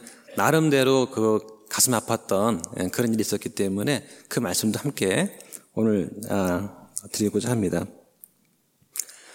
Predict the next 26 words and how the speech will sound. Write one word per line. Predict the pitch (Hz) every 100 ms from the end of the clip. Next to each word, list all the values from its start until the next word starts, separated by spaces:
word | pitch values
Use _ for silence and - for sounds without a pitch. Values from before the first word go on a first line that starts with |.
| -
제가 | - 156
처음 | 160 - 202 190
교회에 | 147 151 151
나간 | 131 117 117
것은 | 113 - 160 110 -
초등학교 | 156 156 139 120
때였습니다. | - 110 85 - 87 82 90 92 - - -
예, | 87 82
그때는 | - - 117 120
이제 | 110 107 - - - - -
교회 | 135 147
가면 | 147 135 143 131 87 - - - _
뭐 | - 107
간식 | - 123 135
준다고 | - 113 113 107
해가지고, | 143 131 110 87 85 160 190 - -
어, | 95
갔었습니다. | - - 107 - 92 87 87 92 -
그때는 | - 151 170 - - - -
가난해서 | - 113 127 120 110 165 110 - - - _
간식 | - 123 131 165
먹는다는 | 147 139 123 117
게 | 120
좀 | 127 123 107 95
귀했던 | 127 127 - 113 95 85
때였거든요. | 107 95 - 98 101 90 127 190